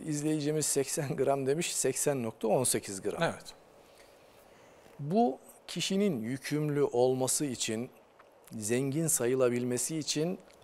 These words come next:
Speaker 1: alt sınırdır. Hacca giderken ilave şart olarak kişinin sağlık, servet ve yol açısından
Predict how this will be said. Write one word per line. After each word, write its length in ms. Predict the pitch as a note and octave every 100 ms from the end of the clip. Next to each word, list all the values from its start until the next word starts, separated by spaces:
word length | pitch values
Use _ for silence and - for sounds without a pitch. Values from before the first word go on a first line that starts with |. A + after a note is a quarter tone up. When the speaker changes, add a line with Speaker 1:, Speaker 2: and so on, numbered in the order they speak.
| -
Speaker 1:
alt 260 | B2 C3+ -
sınırdır. 920 | - - F#2+ F2 D#2+ - - - - - - - - - - - - - - - -
Hacca 340 | D3+ F3+ A#3
giderken 680 | G#3 G#3 G#3 - D3+ D#3+ - - - - - - - - _ _ _ -
ilave 520 | A#2+ B2 C#3 C#3+ D3
şart 460 | - - C#3 - -
olarak 600 | B2 A2+ A#2 D3 - - - - - - - - - - - - -
kişinin 600 | D3 - D3 C3+ D3 F#3 - - - _ - - - -
sağlık, 920 | - - C3+ C3+ D3 F3 - - - - - - -
servet 880 | - - - A2 A2 B2 F3+ - - - - - -
ve 120 | A#2+
yol 380 | C3 A2 D#3+ G3+
açısından 760 | C3 - A#2+ A#2+ A2+ C3+ E3+